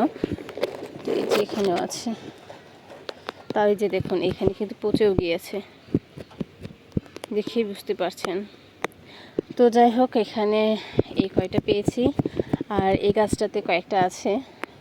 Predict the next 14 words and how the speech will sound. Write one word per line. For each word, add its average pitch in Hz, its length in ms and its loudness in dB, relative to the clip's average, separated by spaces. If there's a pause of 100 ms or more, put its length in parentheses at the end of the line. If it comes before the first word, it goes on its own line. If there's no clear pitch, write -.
(260)
একটা 214 260 -2
কি 247 120 -4
দুইটা 208 280 0
আছে। - 240 -4 (1900)
মাশাআল্লাহ, 254 380 -2
আমার 262 180 -4
এই 214 100 -4
গাছটাতে 214 420 -4
কিন্তু 226 240 -4
এই 214 300 2
যে 214 120 -2
ফুল 208 240 -4
ফুটে 202 280 -4
গেছে। 190 380 0